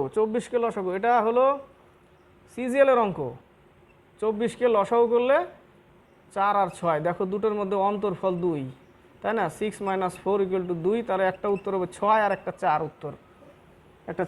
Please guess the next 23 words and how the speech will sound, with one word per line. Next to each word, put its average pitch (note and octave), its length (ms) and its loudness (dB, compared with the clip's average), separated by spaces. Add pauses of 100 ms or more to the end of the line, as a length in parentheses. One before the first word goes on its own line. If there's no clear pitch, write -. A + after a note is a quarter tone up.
ছয় F#3+ 160 4
আর G3 80 2
একটা F#3+ 200 -8
চার F3 220 2
উত্তর। D#3 240 -10 (1000)
কিছু G#3+ 220 -2
কিছু B3+ 140 2 (100)
অঙ্কর C4 260 2 (640)
একটু F#3 240 -8
চালাকি G#3+ 320 0
করে, C4+ 120 2 (120)
টেকনিক A#3+ 340 2
করে C#4 180 2
অঙ্কর B3 260 0
উত্তর A3+ 220 -2
বের D#3+ 160 0
করতে D#3 240 -8
হবে। C#3 140 -8 (400)
ঠিক A3 200 -2
আছে, F#3 120 -2 (120)
তো - 120 0
আমি G#3 180 0
একটু A3+ 140 -6